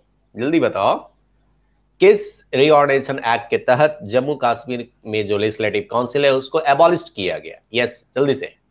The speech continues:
हाँ, very good, सनीसा जवाब दे दी, टू थाउजेंड नाइनटीन। क्या बात है, गुड। टू थाउजेंड नाइनटीन रीऑर्गेनाइजेशन एक्ट दो हज़ार उन्नीस के तहत, नहीं, जम्मू कश्मीर में जो लेजिस्लेटिव काउंसिल है उसको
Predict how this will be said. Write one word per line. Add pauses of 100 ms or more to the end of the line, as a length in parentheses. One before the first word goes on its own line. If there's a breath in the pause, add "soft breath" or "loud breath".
(840)
हाँ,
very
good,
सनीसा
जवाब
दे
दी,
टू
थाउजेंड
नाइनटीन।
क्या
बात
है, (240)
गुड। (560)
टू
थाउजेंड
नाइनटीन
रीऑर्गेनाइजेशन
एक्ट
दो
हज़ार
उन्नीस
के
तहत, (460)
नहीं,
जम्मू
कश्मीर
में
जो
लेजिस्लेटिव
काउंसिल
है
उसको